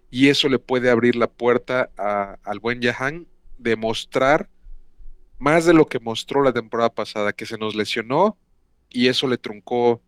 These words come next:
una, una espectacular temporada de, de debut. Este año, si se mantiene sano, que no tendría por qué no estarlo, eh, y con la, la lesión de, de Terry, que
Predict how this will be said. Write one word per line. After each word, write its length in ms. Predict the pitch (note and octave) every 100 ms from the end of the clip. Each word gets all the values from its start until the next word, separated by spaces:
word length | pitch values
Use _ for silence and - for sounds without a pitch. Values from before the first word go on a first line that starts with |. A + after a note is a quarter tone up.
| _
una, 400 | A2+ A#2+ A#2+ A2
una 160 | B2 B2+
espectacular 720 | B2 C3 - - - A#2 C3
temporada 480 | C#3 - A2+ A#2 A2+
de, 260 | G2+ F#2 -
de 100 | A2
debut. 460 | G#2 G#2 F#3 - - _ - - - _ _ _ _ -
Este 280 | B2+ - C#3
año, 240 | C3+ B2+
si 300 | - C3 A2
se 180 | - A#2
mantiene 420 | A2+ - D3 D3
sano, 420 | - C#3+ D3+ E3+
que 160 | - A2+
no 220 | A#2 B2+
tendría 320 | - A#2 A#2+
por 220 | - A2
qué 100 | -
no 140 | A2+ A2+
estarlo, 500 | - C#3+ D#3 A3 B3+ - - - - - - _ _ _ _
eh, 320 | G#2 G2+ G2+
y 140 | - B2
con 320 | - C3 A#2+
la, 340 | A2+ G#2+ G#2 -
la 160 | A2+
lesión 420 | G#2+ G#2 - C3
de, 160 | B2+ A2+
de 160 | - A2
Terry, 360 | C3+ C3+ C#3
que 240 | - C#3